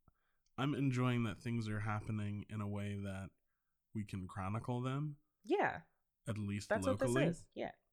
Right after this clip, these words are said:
Speaker 1: So this kinda becomes a space to learn about things like that. But the Legler Library, tripling back now, is, um, the West Side Library's main branch.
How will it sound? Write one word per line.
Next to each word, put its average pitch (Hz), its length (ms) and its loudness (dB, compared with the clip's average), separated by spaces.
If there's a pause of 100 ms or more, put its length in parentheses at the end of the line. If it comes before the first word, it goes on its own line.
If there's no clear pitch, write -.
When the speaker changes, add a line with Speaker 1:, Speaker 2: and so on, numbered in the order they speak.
(560)
Speaker 1:
So 98 320 -4
this 101 180 -4
kinda 104 220 -2
becomes 104 340 -2
a 98 40 -4
space 98 420 -4
to 98 160 -2
learn 92 160 -4
about 92 260 -4
things 107 200 -4
like 101 160 -4
that. 104 200 -4 (380)
But 117 100 0
the 120 80 2
Legler 151 640 2
Library, 110 840 -2 (260)
tripling 113 760 0
back 98 360 -4
now, 92 500 -8 (420)
is, 110 260 -2
um, 104 580 -2 (340)
the 107 260 -4
West 107 420 0
Side 117 320 0
Library's 98 1000 -4 (260)
main 98 480 -4 (260)
branch. 92 460 -4